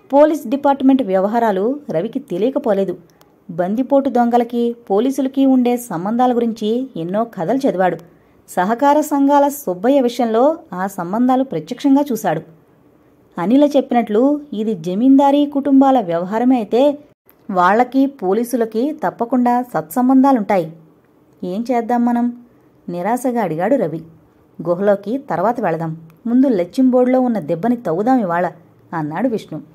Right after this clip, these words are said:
ఆ దెబ్బ కింద నిధులున్నాయని, అక్కడ తవ్విన వాళ్ళు నెత్తురు కక్కుకుని చచ్చిపోతారని కథలు ప్రచారంలో ఉన్నాయి ఆ గ్రామంలో. దాని విషయం తేల్చుకోవాలనుకున్నాడు విష్ణు.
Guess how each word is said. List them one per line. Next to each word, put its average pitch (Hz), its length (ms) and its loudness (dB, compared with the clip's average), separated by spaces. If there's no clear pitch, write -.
ఆ 208 140 -2
దెబ్బ 170 280 -4
కింద 220 280 -4
నిధులున్నాయని, 233 880 0
అక్కడ 254 280 -2
తవ్విన 233 420 -2
వాళ్ళు 240 540 2
నెత్తురు 180 300 -4
కక్కుకుని 269 420 0
చచ్చిపోతారని 233 800 -2
కథలు 226 240 -2
ప్రచారంలో 247 640 0
ఉన్నాయి 185 460 -4
ఆ 185 100 -4
గ్రామంలో. 165 480 -6
దాని 202 240 -2
విషయం 196 400 -2
తేల్చుకోవాలనుకున్నాడు 208 1040 -4
విష్ణు. 165 320 -6